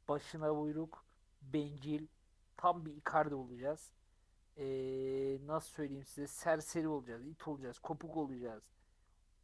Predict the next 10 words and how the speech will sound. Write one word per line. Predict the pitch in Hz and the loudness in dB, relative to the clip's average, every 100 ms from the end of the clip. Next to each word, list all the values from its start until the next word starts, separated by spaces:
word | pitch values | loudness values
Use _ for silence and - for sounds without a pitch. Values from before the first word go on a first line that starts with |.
| _ _ _ _ _ _ | _ _ _ _ _ _
Ama | 135 160 | -4 -2
ondan | 160 160 | 2 4
oluyor, | 156 139 120 | 6 6 4
her | 156 170 | 2 0
şeyden | - 151 139 | 0 2 2
olacağız. | 127 117 113 113 | 2 0 -4 -6
En | 135 151 | -6 -6
kötü | 151 147 147 | -8 -10 -8
biz | 139 | -2
olacağız. | 131 117 117 - | -2 -2 -6 -6